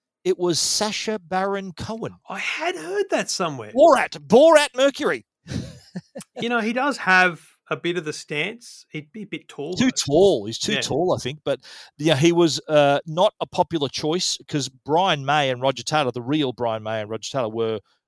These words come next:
Speaker 1: very instrumental in making the movie, and they just
Speaker 2: Right.
Speaker 1: thought he did too much as a comedic actor. They thought, "Nah, he's, he's too much of a comedy actor."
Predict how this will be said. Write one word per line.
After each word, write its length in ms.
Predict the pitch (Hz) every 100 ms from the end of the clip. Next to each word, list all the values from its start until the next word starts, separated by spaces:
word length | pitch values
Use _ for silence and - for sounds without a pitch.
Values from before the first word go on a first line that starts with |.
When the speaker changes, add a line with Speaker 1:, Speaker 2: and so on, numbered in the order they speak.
| _ -
Speaker 1:
very 180 | 139 139
instrumental 580 | 156 143 - 123 143 123
in 140 | 113
making 320 | 117 127 123 110
the 60 |
movie, 340 | 113 131 117 107
and 100 | 113
they 100 | 113
just 200 | 123 123
Speaker 2:
Right. 60 |
Speaker 1:
thought 160 | 139 135
he 160 | - -
did 80 | -
too 180 | -
much 200 | 123 120
as 100 | 107
a 60 | 107
comedic 480 | - 123 123 117 113
actor. 260 | 131 -
They 120 | 214 151
thought, 200 | 113 - 131
"Nah, 80 | 113 _
he's, 180 | 143 -
he's 140 | 139 131
too 120 | 160
much 160 | 147
of 60 | 113
a 60 | 110
comedy 340 | - 123 120
actor." 300 | 104 -